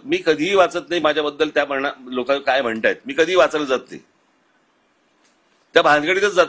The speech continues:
नाही मी. माझं बोलून झालंय ना, विषय संपला.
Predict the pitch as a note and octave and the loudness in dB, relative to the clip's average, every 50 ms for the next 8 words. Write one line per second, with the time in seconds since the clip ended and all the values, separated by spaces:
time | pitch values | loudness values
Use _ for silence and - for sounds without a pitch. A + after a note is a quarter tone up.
0 | - C#3 A#2+ F#2+ D#2+ D2 _ _ _ _ _ _ _ _ _ _ _ _ _ _ | 0 -4 -4 -4 -6 -14 _ _ _ _ _ _ _ _ _ _ _ _ _ _
1 | _ _ _ _ _ _ _ _ _ _ _ - _ _ - D3 D3+ D#3 D#3 G3+ | _ _ _ _ _ _ _ _ _ _ _ -20 _ _ 0 2 2 2 2 0
2 | G#3+ G3 G3 G3+ G#3 G3+ F3 E3 E3+ G3 G3 F#3 E3+ E3 D#3+ D#3+ E3 D#3 _ _ | 0 0 0 0 0 0 2 2 2 2 2 2 0 -2 -2 -4 -6 -10 _ _
3 | _ _ _ _ _ _ _ _ _ _ _ _ _ _ _ _ _ - C#3+ D3 | _ _ _ _ _ _ _ _ _ _ _ _ _ _ _ _ _ -2 0 0
4 | D#3+ E3 D#3 D#3+ D#3+ D#3 - A2 F2 | 0 0 0 0 -2 -2 -2 -6 -6